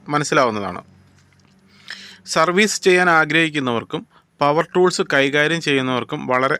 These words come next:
അത്യാവശ്യം വേണ്ടുന്ന ഒരു ടെസ്റ്റ് ലാമ്പാണ് ഇത്. തുടർന്നുള്ള വീഡിയോകളിൽ വളരെ അത്യാവശ്യമാണ്. മെഷീൻ അഴിക്കാതെ തന്നെ അതിൻ്റെ കംപ്ലയിന്റ് മനസ്സിലാക്കാൻ ഇത്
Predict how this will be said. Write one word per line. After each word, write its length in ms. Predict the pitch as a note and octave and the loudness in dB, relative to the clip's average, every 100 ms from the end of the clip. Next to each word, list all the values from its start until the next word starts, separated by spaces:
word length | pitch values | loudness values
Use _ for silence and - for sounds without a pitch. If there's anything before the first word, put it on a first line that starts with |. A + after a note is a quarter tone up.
| - | -4
അത്യാവശ്യം 560 | C3 - D3+ D3+ D3+ D#3+ C3 | -6 -2 0 0 0 0 2
വേണ്ടുന്ന 320 | A#2+ A#2+ B2+ - C3+ | 2 0 -4 -6 -4
ഒരു 120 | B2+ C3+ | -4 -2
ടെസ്റ്റ് 280 | B2+ - D3 | -4 -2 -2
ലാമ്പാണ് 440 | C3+ B2+ G#2+ G#2 D3+ C4 - C3 | -2 -2 -2 -2 -4 -8 -4 -2
ഇത്. 100 | G#2+ - _ _ _ _ _ _ - - - _ C#3+ | -2 -6 _ _ _ _ _ _ -20 -20 -20 _ 2
തുടർന്നുള്ള 420 | C#3+ C#3+ D3+ D3+ C#3+ | 2 4 4 4 4
വീഡിയോകളിൽ 480 | C#3+ D3+ D3 D#3 G#3 - B2+ | 4 4 4 2 0 -2 2
വളരെ 240 | C3 C#3+ - A#2+ | 2 2 0 -4
അത്യാവശ്യമാണ്. 680 | - D3 C#3 B2 G#2+ F#2 F2+ - _ _ _ _ _ _ - - - - | -4 0 2 0 -4 -4 -8 -12 _ _ _ _ _ _ -20 -20 -14 -2
മെഷീൻ 260 | D3+ G3+ G3 - | 0 2 0 2
അഴിക്കാതെ 460 | E3+ F#3 G#3 G3+ G3+ E3+ | 2 2 4 4 6 4
തന്നെ 220 | D3+ E3 - D3 | 4 0 0 -2
അതിൻ്റെ 300 | C#3+ D#3 E3+ - - | 0 2 2 0 -2
കംപ്ലയിന്റ് 480 | C#3+ D3 D#3 F3 F3 D#3 | -2 0 2 2 2 2
മനസ്സിലാക്കാൻ 560 | C#3 C3+ D3 B2 C#3 C#3 - C3 | 2 2 2 2 2 -2 -4 -2
ഇത് 100 | C#3 | 2